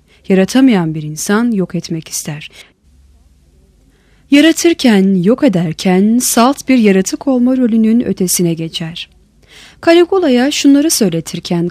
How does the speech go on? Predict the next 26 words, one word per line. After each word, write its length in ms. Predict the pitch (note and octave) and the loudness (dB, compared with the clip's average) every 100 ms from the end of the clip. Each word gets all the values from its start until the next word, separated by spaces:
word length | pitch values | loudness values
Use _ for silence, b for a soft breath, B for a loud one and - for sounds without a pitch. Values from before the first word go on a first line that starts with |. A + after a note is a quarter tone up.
| - | -2
Camus, 380 | A#3 E3 G#3 C#4 b b b | -2 -2 -4 -10 b b b
bu 80 | E4+ | -6
fikri 460 | - D4 - C#4 C4+ | -2 -2 0 0 2
özlü 340 | G#3 G3 G#3 | 2 0 0
olarak 440 | D#4+ B3+ A3+ A#3+ A#3+ | -2 0 -2 -2 -2
dile 160 | G#3 | -2
getirmiştir. 920 | F3 E3+ F3 D#3+ E3+ - F3 F3 - _ _ _ _ - | -2 -4 -6 -6 -6 -10 -10 -16 -20 _ _ _ _ 0
"Yaşıyorum, 720 | C#4 - C#4+ C#4 A#3+ D#3+ - _ _ - | 0 2 0 0 -2 -6 -10 _ _ 2
öldürüyorum, 760 | G#3 G3+ G#3+ G#3+ F#3 D#3+ D#3+ b b | 4 6 4 4 2 0 -8 b b
yok 200 | C#4+ E4+ | -2 0
etmenin 520 | D#4+ - C#4 C4 C4 C4+ | -2 2 4 6 6 4
insanı 480 | G3+ G#3 A#3+ A3 | 2 0 0 0
kendinden 640 | A3 G3+ F3 F3+ F3+ F#3+ B3 | 0 0 0 0 0 2 2
geçiren 480 | G#3+ - A3 G#3 A3+ | 0 0 0 2 2
gücünü 300 | G3 F#3+ F#3+ | 2 2 2
yaşıyorum." 600 | E3 F3+ - D#3+ D#3 D#3 _ _ B B B B | 2 -4 -6 -6 -6 -12 _ _ B B B B
Bununla 360 | - G4 G4+ E4 | 2 4 4 2
karşılaştırıldığında 1200 | C#4+ B3+ - A#3 A#3+ - A#3 A#3 A3+ A3+ G#3 G#3 | 2 2 2 0 0 0 0 2 2 2 4 2
yaratmanın 720 | G3 F3+ G3+ - A3+ B3 C#4+ | 4 2 0 0 2 4 4
gücü 300 | A#3+ A3 A#3+ | 2 0 -2
çocuk 360 | - F3 A3+ A3+ | -2 -4 0 0
oyuncağından 680 | G3+ G3+ G3+ G3 G3+ G#3+ | 2 2 2 2 0 0
başka 360 | F#3 G#3 - G3+ | 0 -2 -2 -2
bir 100 | F#3+ | -2
şey 320 | - G#3+ A3+ | -2 -4 -6
değildir. 540 | A3+ A3 F#3+ - F3 | -8 -10 -10 -20 -20